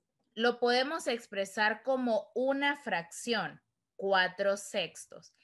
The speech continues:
Cuatro sextos podemos simplificarlo, sacándole mitad al cuatro y mitad al seis, es decir, dividiendo el numerador y el denominador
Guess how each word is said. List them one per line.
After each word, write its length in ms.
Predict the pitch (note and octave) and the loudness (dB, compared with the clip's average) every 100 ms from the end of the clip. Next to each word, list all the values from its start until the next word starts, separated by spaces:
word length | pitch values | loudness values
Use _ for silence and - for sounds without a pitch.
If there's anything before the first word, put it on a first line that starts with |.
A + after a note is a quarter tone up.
| _ _ _ _ | _ _ _ _
Cuatro 540 | - G#3 F#3+ F#3 G#3+ B3 | -2 2 2 2 0 -2
sextos 520 | E4 C#4+ - D#4+ D#4+ - | 0 -2 -2 -6 -6 0
podemos 460 | G3+ F#3 F3+ G3 | 2 2 0 -6
simplificarlo, 1080 | - G#3+ G#3+ G3+ F3 E3 A#3 A#3+ A3+ E3+ - | -6 -8 -8 -10 -10 -8 0 0 0 -6 -16
sacándole 800 | - - G3 F#3+ F#3 F#3 G#3+ A#3+ A#3+ | -10 0 0 2 0 0 -2 -2 -2
mitad 560 | G#3 F#3 - E3+ E3 | -2 -6 -2 0 2
al 180 | E3+ G3 | 0 -2
cuatro 520 | C#4+ C#4 B3 C4+ C#4 - | 2 2 2 -2 -4 -6
y 160 | - B3+ | -4 -2
mitad 480 | A3 G3+ - D#3+ E3+ | -2 -4 -2 0 0
al 140 | F3 | -2
seis, 420 | F3 C#4+ D4+ D4+ _ _ _ _ | -4 -4 -4 -6 _ _ _ _
es 180 | - G3+ | -2 0
decir, 480 | G#3+ B3 D4 D#4 D#4 | 0 -2 0 -2 -2
dividiendo 1120 | G#3 A#3 G#3+ G#3+ G3+ A3+ B3 B3 A3 E3+ - _ | -2 -2 -2 -4 -4 0 2 2 -2 -4 -6 _
el 260 | A3+ C#4 D#4+ | 0 0 0
numerador 920 | D#4+ D#4+ D#4 D4+ D4+ B3 G3 G#3+ - - | -4 -6 -4 -2 0 4 2 2 -4 -8
y 220 | G#3+ G3+ | -4 -2
el 200 | G3 F3+ | -4 -4
denominador 960 | A3+ A#3 C4+ C4+ C4 C4+ B3 G#3+ G#3+ | -4 -2 -4 -4 -4 -2 0 -2 -4